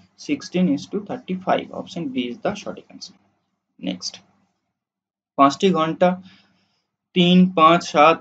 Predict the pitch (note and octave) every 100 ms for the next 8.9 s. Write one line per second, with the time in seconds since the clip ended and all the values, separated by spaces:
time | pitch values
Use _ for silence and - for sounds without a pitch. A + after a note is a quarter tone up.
0 | C#3+ D3 C#3+ D#3 D3 B2 C3 - D3+ F3
1 | E3+ B2 A2+ C#3+ E3+ C3 G#2+ - - _
2 | - D3+ E3+ C#3+ C3 F3 F3+ F#3 F3+ C3
3 | - D3 D#3+ C#3+ B2 B2+ D#3+ - C3 C3
4 | G3+ - F#3+ F3+ F#3 C3 C#3+ F#3 - E3
5 | F3 G3+ G3 G#3+ - B3+ - C4+ C#4 D#4+
6 | - - - - _ D3+ D3+ D#3 _ -
7 | D3 F3 E3+ E3+ D#3 D#3 - D#3+ - E3
8 | C#3+ C#3+ D3+ D3 C#3+ C3+ C3 C3